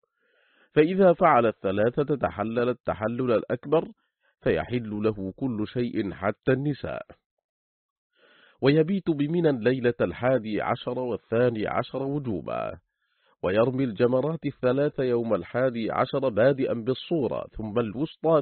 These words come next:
ثم الكبرى، وكذلك في اليوم الثاني عشر، ويبدأ وقت الرمي من الزوال إلى طلوع الفجر.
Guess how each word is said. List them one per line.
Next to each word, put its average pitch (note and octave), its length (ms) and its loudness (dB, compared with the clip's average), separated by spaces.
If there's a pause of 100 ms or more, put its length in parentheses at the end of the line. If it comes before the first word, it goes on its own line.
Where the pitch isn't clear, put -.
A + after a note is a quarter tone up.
ثم C#3 220 -2
الكبرى، F2+ 680 -2 (960)
وكذلك A#2 680 2
في G#2 140 -6
اليوم A2 400 0
الثاني A#2 560 -2
عشر، - 340 -2 (840)
ويبدأ A#2+ 380 2
وقت D3+ 420 -2
الرمي C3+ 440 2
من C3 160 0
الزوال G#2+ 560 0
إلى G2+ 360 -2
طلوع G#2 420 -2
الفجر. G#2 640 -4